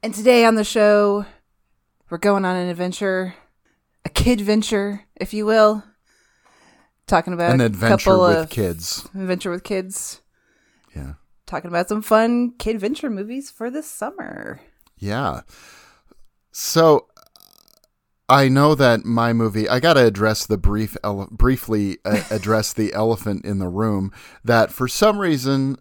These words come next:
Speaker 2: um, this movie, my choice, has faced controversy in recent years,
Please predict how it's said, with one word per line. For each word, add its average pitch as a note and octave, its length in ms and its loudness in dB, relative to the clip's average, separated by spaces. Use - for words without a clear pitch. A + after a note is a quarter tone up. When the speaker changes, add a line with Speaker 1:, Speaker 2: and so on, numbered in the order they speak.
Speaker 2:
um, A#2 480 2
this B2+ 400 0
movie, C3 380 2
my B2 300 6
choice, F2+ 560 -4
has G2 480 -4
faced - 640 -4
controversy A2 920 0
in G2+ 120 0
recent G#2 520 -4
years, F#2+ 480 -8